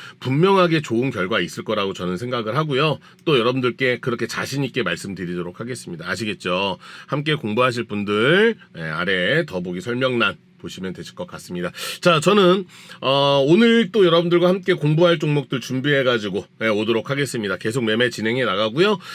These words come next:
어, 저는 잠시 후에 여러분들과 함께, 어, 다시, 어, 사-,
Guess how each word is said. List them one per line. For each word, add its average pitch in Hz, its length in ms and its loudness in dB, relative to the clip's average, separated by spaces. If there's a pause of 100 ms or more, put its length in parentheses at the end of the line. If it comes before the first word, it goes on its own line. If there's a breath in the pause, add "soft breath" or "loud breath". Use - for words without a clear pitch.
(120)
어, 95 140 -4
저는 95 200 -4
잠시 139 440 0
후에 143 500 0 (260 loud breath)
여러분들과 78 460 -8
함께, 165 680 0 (260 soft breath)
어, - 180 -10
다시, - 340 -6 (240)
어, 80 240 -8
사-, - 160 -12